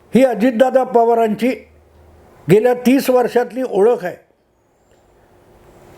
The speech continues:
पण आपल्या काकांची साथ सोडल्यापासून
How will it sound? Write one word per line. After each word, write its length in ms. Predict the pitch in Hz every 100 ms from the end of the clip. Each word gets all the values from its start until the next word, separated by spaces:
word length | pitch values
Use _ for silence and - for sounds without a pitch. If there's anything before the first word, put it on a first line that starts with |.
| - - -
पण 360 | 269 202 220 - - _ - - - - - - - -
आपल्या 300 | 180 175 254
काकांची 680 | - 208 185 226 247 233 262
साथ 240 | - 214 254
सोडल्यापासून 920 | - 214 226 254 277 240 202 180 147